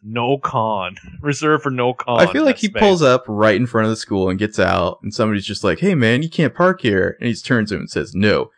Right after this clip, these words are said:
Speaker 2: you can't park here."
Speaker 1: He just flashes that, that two, the two fingers and the grin. He's like, "Aces." Well,
Speaker 2: Yeah.
Speaker 1: you bet. You can imagine that a guy like Principal Hackett probably loves Noel Kahn.
Speaker 2: Mm-hmm.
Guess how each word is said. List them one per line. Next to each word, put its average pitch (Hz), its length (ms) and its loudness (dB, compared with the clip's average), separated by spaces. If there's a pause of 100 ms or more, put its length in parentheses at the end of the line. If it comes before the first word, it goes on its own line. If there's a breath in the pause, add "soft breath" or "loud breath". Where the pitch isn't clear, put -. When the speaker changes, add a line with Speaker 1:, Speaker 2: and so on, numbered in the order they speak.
(120)
Speaker 2:
you 95 320 -4
can't 104 260 -2
park 90 260 0
here." - 300 -8 (220)
Speaker 1:
He - 60 -20
just - 200 -18
flashes 107 380 -4
that, 101 240 -6
that 101 220 -12
two, 123 120 -6
the 120 140 -20
two 135 140 -4
fingers 117 440 -2
and 110 120 -12
the 104 60 -6
grin. 110 240 -2
He's 110 120 -6
like, 95 140 -6 (240)
"Aces." - 580 -14 (240 loud breath)
Well, 294 100 4
Speaker 2:
Yeah. 311 60 6
Speaker 1:
you - 80 0
bet. 349 280 4
You 262 120 -4
can 359 140 2
imagine 339 320 0
that 208 100 -4
a 135 40 0
guy 127 360 -2
like 110 220 -6
Principal 120 280 -10
Hackett 98 520 -10
probably 165 340 -6
loves 98 520 -8
Noel 90 240 -12
Kahn. - 280 -20 (580)
Speaker 2:
Mm-hmm. 107 280 -2